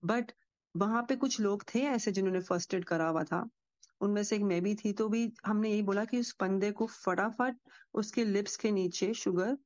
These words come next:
rub करी जाए, क्योंकि बंदा तो कुछ पी नहीं सकता।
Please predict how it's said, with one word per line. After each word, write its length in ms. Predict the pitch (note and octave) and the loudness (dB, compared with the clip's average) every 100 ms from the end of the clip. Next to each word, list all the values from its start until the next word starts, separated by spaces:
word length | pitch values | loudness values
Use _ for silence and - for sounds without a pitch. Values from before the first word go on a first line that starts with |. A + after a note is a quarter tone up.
| _ | _
rub 240 | E3+ F#3 F3 | 0 0 0
करी 260 | F3+ E3 | 0 0
जाए, 220 | E3 F3 | 0 0
क्योंकि 680 | D#4+ - _ G3+ - B3+ B3 - | -2 -4 _ -6 -2 -2 -4 -2
बंदा 240 | F3+ G3+ G#3+ | 0 0 0
तो 120 | B3 | 0
कुछ 160 | C4+ | -2
पी 160 | - D4 | 0 0
नहीं 100 | D4 | 2
सकता। 360 | C4 B3+ A#3 | 0 0 -2